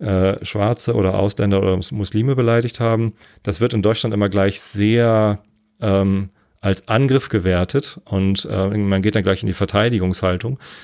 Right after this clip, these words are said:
anstatt dass man vielleicht kurz überlegt, okay, ist, ist das, wie ich hier jetzt schon immer gelebt habe, ist das vielleicht nicht doch verletzend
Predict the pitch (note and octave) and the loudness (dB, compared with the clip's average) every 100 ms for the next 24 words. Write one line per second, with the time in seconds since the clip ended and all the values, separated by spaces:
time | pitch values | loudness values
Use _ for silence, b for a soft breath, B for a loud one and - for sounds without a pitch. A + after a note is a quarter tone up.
0 | B B - G2+ - G#2+ G#2+ G2+ G#2 F#2+ | B B -4 -4 0 0 2 0 2 2
1 | F#2 F#2+ - _ - G2 A#2 - C#3 - | 2 0 -6 _ -4 0 0 2 -2 2
2 | G#2+ G#2 G2+ G2+ - A2 G#2+ G2+ F#2+ - | 2 4 4 0 -8 -2 0 0 -4 -10
3 | - - A#2 B2 - A2+ A2 - G#2+ - | -12 -4 0 0 -2 -4 -4 -2 -2 -2
4 | - A2+ - - - - G2+ G2+ A2+ A2+ | -8 -8 -8 -12 -10 -2 0 2 2 2
5 | G#2 G2 B2 - G2+ G2+ G2+ - - G#2 | 2 2 0 2 2 2 0 -4 -2 -2
6 | G2+ G#2+ - D#3 - b - G2 F2 E2+ | 0 -2 -2 -2 -4 b -4 0 0 -2
7 | - F2+ | -2 -4